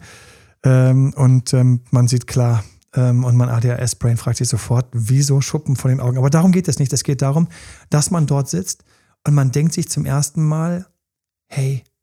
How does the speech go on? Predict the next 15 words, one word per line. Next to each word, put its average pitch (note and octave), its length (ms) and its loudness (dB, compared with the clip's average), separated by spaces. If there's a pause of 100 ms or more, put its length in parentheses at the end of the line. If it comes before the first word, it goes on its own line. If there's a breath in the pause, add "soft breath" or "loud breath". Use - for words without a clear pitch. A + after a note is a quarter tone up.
(380)
ähm, A#2+ 400 0 (420)
diese C3 240 -2
Wahnsinnsperson, B2+ 1000 0 (500)
ich - 160 -8
gebe C#3+ 220 -4
jetzt B2+ 160 -2
mal C3 120 2
Gas." A2+ 460 -6 (460 soft breath)
Und D3 140 2
da C#3+ 60 2
gibt's D#3 140 0
natürlich D#3 240 2
ein D3 40 2
lautes D3+ 320 0
Lachen D#3+ 520 0